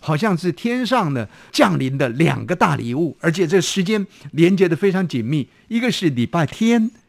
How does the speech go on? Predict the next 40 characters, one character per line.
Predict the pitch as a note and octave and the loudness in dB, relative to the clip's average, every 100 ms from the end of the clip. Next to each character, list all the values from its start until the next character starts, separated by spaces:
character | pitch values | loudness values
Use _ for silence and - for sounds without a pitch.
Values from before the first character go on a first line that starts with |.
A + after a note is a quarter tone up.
| _ | _
一 | F#3+ | 0
个 | G3 F3 | 2 2
是 | D3 | 0
礼 | A2+ G#2+ | -4 -6
拜 | G2+ D#3 - | -4 -6 -2
二 | C#4 D4 C3+ | 4 4 2
的 | - A#2 | -4 -8
进 | C3 B2 | -6 -8
行， | G#2 G#2+ G2 - - - | -8 -14 -16 -20 -20 -10
而 | - | -4
且 | E3+ D#3+ | 0 0
呢， | C3+ - - | -2 -8 -8
听 | - | 0
众 | A#3 | 2
朋 | F3+ F3+ | 2 2
友 | |
的 | C3+ B2+ | 0 -2
那 | - E3 | 0 0
个 | |
参 | C3 E3 F#3+ | 0 -4 -2
与 | G3 | 0
数 | C#3 - D#3 | 0 0 -2
啊， | F#2 F#2 | -2 -2
都 | E3+ | -2
达 | E3+ - - | 0 -2 -2
到 | E3 F#3 | 0 0
了 | C3+ | 0
将 | A2 C#3 C3+ | -2 -2 -2
近 | C#3+ A#2+ F#2 _ - | 0 -2 -4 _ -10
两 | C3+ A#2+ G#2 | -6 -6 -6
千， | - D#3 D#3 | -2 -2 -2
甚 | - G#3 D#3 | -4 -2 0
或 | C3+ | -2
是 | A2+ A#2+ | -4 -4
呢 | G2+ | -6
突 | - C3 | -8 -6
破 | C#3+ F#3 | -4 -2
的 | B2 G#2 | -4 -6
这 | B2 | -6
个 | G#2+ | -8